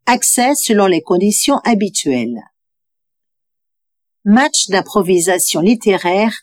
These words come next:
à la médiathèque. À partir de quinze heures, samedi seize mars, les membres de l'association Les Improbables déambulent dans la médiathèque Élie Chamard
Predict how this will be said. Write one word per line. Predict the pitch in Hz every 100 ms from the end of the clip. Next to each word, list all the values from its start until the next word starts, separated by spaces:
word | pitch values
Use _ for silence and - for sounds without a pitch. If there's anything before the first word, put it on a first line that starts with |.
| _
à | 175
la | 151
médiathèque. | 190 233 196 170 - 120 120 - - _ _ _ _ _ _ _ _ _ _ _ _ _ _ _ _ _ _ _ _
À | - 175
partir | 220 - 302 214
de | 170
quinze | - 277 196
heures, | 143 143 208 -
samedi | - - 233 190 185
seize | - 262 240
mars, | 196 135 147 - - - _ _ _ -
les | 185
membres | 190 269 302 196
de | 185
l'association | 170 214 - 269 - 233 - - 214 190
Les | 165 151
Improbables | 208 226 - 160 135 170 202 233 - _ _
déambulent | 180 247 262 220 269 277
dans | 214
la | 175 175
médiathèque | 226 196 214 - 160 151 -
Élie | 262 247 220
Chamard | - 170 156 147 185